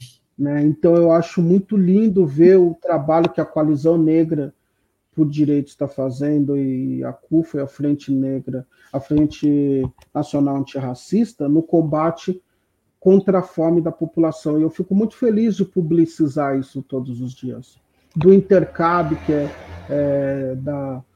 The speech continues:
da mãe Egbome Conceição, que é de matriz africana, salvando vidas.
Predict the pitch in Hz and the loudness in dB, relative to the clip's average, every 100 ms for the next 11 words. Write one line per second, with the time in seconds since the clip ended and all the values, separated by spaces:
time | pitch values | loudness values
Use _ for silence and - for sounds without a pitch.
0 | _ - 147 147 147 147 147 147 147 147 | _ -10 -4 -2 0 0 -2 -4 -2 0
1 | 165 170 151 - 143 - 139 131 - 156 | 2 4 0 -2 -8 -6 -6 -6 -6 -2
2 | 160 165 160 _ _ _ _ - 127 127 | 2 2 0 _ _ _ _ -10 -8 -8
3 | 131 135 135 135 139 139 131 - 127 - | -6 -4 -4 -6 -6 -4 -6 -10 -14 -10
4 | 147 156 151 - _ _ - 202 156 156 | -6 -2 -4 -6 _ _ 2 2 4 8
5 | 220 226 220 127 185 185 143 - _ | 8 6 0 0 0 0 -2 -8 _